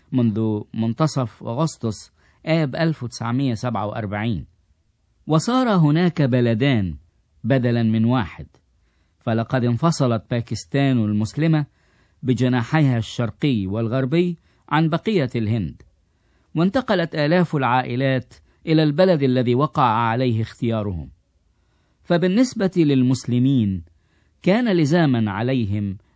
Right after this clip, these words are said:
أن يسيروا مئات الأميال إلى باكستان في الغرب. لقد بلغت المعاناة حداً لا يمكن تصوره،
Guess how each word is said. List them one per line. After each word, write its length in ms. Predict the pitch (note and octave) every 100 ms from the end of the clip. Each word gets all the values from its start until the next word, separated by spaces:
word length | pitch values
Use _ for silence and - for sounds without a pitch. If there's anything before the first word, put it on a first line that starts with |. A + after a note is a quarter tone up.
| -
أن 120 | D#3
يسيروا 460 | D#3 C#3+ G#3 F#3 D3+
مئات 520 | D3 E3 F3 E3+ D3+
الأميال 760 | C#3+ D#3+ C#3+ C#3 C#3 G2+ D#2 - _ _ _ -
إلى 220 | C3+ B2+
باكستان 840 | C#3 C#3+ C3 - - C#3+ C#3+ C#3
في 100 | B2+
الغرب. 320 | B2+ A2+ - - _ _ _ _ _ _ _ _ -
لقد 400 | B2+ B2+ C#3+ A#2
بلغت 460 | B2+ F#3+ E3 D#3+ D#3
المعاناة 1040 | C#3 C3+ B2 B2+ C3 C#3+ C#3 B2 B2+ A#2+ - _ _
حداً 520 | - G#3+ F#3 D3 E3
لا 400 | D#3+ D3+ C#3 C3+
يمكن 600 | C3 D3+ E3+ C#3+ C#3+ C3+
تصوره، 760 | A#2+ B2 B2 A#2+ C3 G#2 C2+